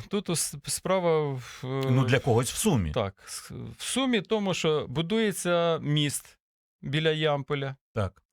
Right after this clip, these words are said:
Speaker 1: Тобто, о, е, десь попередньо ми виходимо на такі два замовника. Це може бути або фірма, так,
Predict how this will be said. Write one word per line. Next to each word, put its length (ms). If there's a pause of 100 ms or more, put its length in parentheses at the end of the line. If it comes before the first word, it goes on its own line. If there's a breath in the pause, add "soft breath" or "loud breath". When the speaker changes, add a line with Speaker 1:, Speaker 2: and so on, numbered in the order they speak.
(360 soft breath)
Speaker 1:
Тобто, 640
о, 60
е, 240
десь 400
попередньо 800
ми 140
виходимо 600
на 120
такі 320
два 260
замовника. 640
Це 300
може 280
бути 400 (540 soft breath)
або 500
фірма, 840 (1400 soft breath)
так, 240